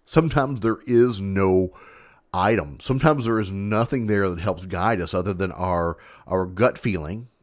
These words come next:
our experience, and our feedback from our team. And especially that's why I like to follow the news.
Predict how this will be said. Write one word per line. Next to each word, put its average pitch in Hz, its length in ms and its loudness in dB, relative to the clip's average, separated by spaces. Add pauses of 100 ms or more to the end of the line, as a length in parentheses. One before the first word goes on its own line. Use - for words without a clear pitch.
(140)
our 98 280 0
experience, 95 880 0 (140)
and 98 280 -4
our 87 380 0
feedback 120 1040 -2
from 101 400 -2 (120)
our 87 400 -2 (100)
team. 65 800 -14 (600)
And 120 140 -2
especially 135 360 2
that's 135 120 0
why 117 100 4
I 98 40 2
like 90 160 0
to - 80 -8
follow 85 260 -2
the 180 120 -6
news. 147 540 -6